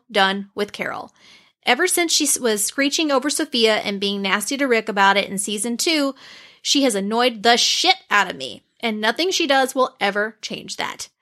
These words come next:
There's also the fact that certain shippers have helped to put me off of, to help me put me off of her, but I am not opening that can of worms. <laughs> I know the show expects everyone to be all,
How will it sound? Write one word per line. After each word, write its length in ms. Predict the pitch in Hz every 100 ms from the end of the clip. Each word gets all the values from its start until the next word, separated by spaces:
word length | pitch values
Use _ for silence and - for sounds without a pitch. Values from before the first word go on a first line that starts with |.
| _ _ _
There's 200 | 269 269
also 280 | 302 370 403
the 100 | 403
fact 280 | 294 285 262
that 120 | -
certain 500 | - 320 330 349 339
shippers 480 | - 226 208 202 202
have 180 | 208 208
helped 320 | 208 254 -
to 120 | 254
put 220 | 254 247
me 380 | 220 214 208 208 _ _ _ _ 233
off 240 | 254 277
of, 200 | 240 - - _ _ - -
to 100 | -
help 120 | 277 285
me 120 | 254
put 240 | 285 277
me 120 | 240
off 260 | - 240 254
of 100 | 208
her, 240 | 180 180 - - - -
but 100 | 240
I 140 | 226
am 120 | 220
not 240 | 226 262 254
opening 400 | 247 247 214 208
that 200 | 190 -
can 240 | 208 196
of 120 | 247
worms. 600 | 226 202 180 202 208 - _ _ _ - 214
<laughs> 440 | 185 - _ _
I 160 | 269 262
know 220 | 254 262
the 100 | 349
show 220 | 415 330
expects 400 | 302 - 254 247 -
everyone 440 | 240 302 285 269
to 100 | 262
be 140 | 247
all, 320 | - 214 226